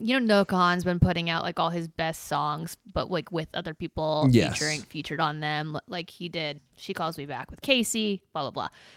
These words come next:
Speaker 1: He put out, uh, I think it's the live version of Northern Attitude with Hozier. And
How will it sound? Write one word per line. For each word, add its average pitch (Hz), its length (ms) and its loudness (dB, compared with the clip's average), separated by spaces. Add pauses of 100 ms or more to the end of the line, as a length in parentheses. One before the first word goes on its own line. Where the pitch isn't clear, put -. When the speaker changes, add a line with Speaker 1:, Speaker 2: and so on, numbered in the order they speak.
(120)
Speaker 1:
He 208 240 0
put 190 200 4
out, 170 640 2
uh, 180 420 2
I 185 140 -4
think 247 180 -6
it's - 160 -10
the 370 140 0
live 202 560 4
version 165 880 -2
of 185 240 4
Northern 190 460 0
Attitude 185 760 2
with 175 240 -2
Hozier. 226 580 0 (540)
And 196 500 2